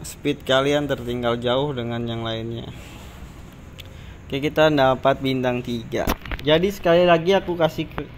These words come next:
tahu kalian, aku lagi memainkan game O P,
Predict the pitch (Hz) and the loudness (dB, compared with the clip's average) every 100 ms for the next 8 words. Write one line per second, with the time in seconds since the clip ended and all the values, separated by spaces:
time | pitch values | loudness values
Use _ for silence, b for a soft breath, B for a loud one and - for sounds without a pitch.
0 | - - 151 151 147 139 147 165 160 160 | -12 0 2 4 2 2 2 2 0 2
1 | 185 180 160 151 156 151 147 143 143 135 | 6 6 6 2 0 2 2 2 0 0
2 | 160 175 185 190 185 147 147 156 160 - | 4 8 8 6 2 2 4 6 4 -2
3 | - 160 165 165 - - - - - 190 | 0 4 4 0 -12 -16 -16 -10 -2 0
4 | 190 | 0